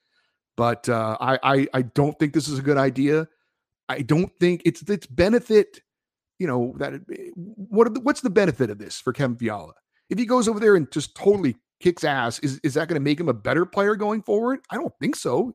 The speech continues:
I, I, I don't see, it wasn't like if he had missed half of this season due to injury or something like that, and he felt like he needed that to kinda kickstart his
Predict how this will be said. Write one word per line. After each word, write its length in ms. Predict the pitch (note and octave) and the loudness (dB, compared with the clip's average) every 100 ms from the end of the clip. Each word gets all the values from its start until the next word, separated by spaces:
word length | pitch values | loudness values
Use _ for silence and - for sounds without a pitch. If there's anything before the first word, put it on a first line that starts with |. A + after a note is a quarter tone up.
| _ | _
I, 160 | D#3 E3+ | -6 -4
I, 200 | E3+ F#3 E3+ - | -4 -4 -6 -4
I 40 | |
don't 180 | G3+ C4 | -4 -4
see, 340 | - A3+ A3 - _ _ _ _ _ _ _ | -4 -2 -4 -6 _ _ _ _ _ _ _
it 100 | - | -2
wasn't 320 | G3+ C4+ B3 G3+ | 4 4 4 0
like 200 | G3+ G#3 | 0 0
if 100 | E3+ | 0
he 120 | B3 | 2
had 120 | B3+ | 2
missed 240 | F3 A3 - | 2 2 0
half 320 | - D#3+ D#3+ | -2 -2 -2
of 140 | C#3+ C3 | -6 -2
this 180 | C#3 - | -2 -2
season 500 | - B2+ G#2+ F2 F#2 _ D3+ | -4 -6 -6 -12 -20 _ 0
due 120 | D#3+ | 2
to 80 | C#3 | 2
injury 460 | C3+ C#3 A2 G#2 | 0 -4 -4 -6
or 60 | G#2+ | -6
something 340 | D#3 D3+ C#3 | -6 -4 -4
like 200 | C3 A#2+ | -4 -2
that, 320 | A#2+ A#2+ F2+ - | -4 -4 -6 -8
and 120 | C3+ C#3+ | -4 -4
he 100 | C#3 | -2
felt 280 | - F3 | 0 2
like 140 | D#3+ D#3 | 2 0
he 100 | D3+ | -2
needed 340 | C#3+ E3 E3 | 0 2 2
that 200 | D3 D3+ | 0 -4
to 80 | D3 | -6
kinda 220 | - A#2+ | -6 -6
kickstart 520 | A2+ - D#3+ - D3+ D#3 | -4 -6 -6 -4 -4 -4
his 280 | B2+ A2+ | -6 -6